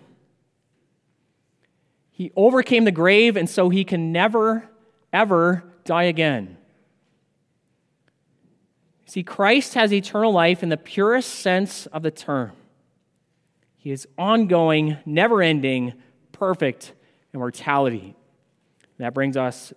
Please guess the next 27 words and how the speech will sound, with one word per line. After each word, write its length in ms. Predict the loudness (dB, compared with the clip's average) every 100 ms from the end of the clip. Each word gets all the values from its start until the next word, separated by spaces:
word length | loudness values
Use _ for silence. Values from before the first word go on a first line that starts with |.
| _
to 140 | -8
our 80 | -6
last 400 | -4 -4 -4 -8
point. 380 | -8 -8 -10 -16 _ _ _ -16
We're 80 | -12
gonna 100 | -10
look 140 | -6
at 80 | -6
our 120 | -6
joy 300 | -6 -4 -2
in 80 | -4
the 80 | -8
Lord. 340 | -10 -12 -18 _ _ _ _ _ _ _ _ _ _ _ _ _ _ _ _ _ _ _ _ _ _ _ _ _ _ _
So 160 | 0 2
at 100 | 0
seeing 560 | 2 4 6 6 4 0 -18 -20 _ _ -6
her 100 | 0
Lord 460 | 2 4 4 2 -4
alive 380 | -8 0 2 2
again, 460 | 0 -2 -4 -6 -10 _ _ _ _ -10
Mary's 240 | -6 -6
joy 500 | -2 2 4 4 2 0
overflowed. 760 | -2 -2 -2 0 0 -2 -6 -10 _ _ _ _ _ _ _ _ _
He 100 | -12
was 160 | -8 -4
really 300 | 0 4 4
alive. 500 | 4 4 4 2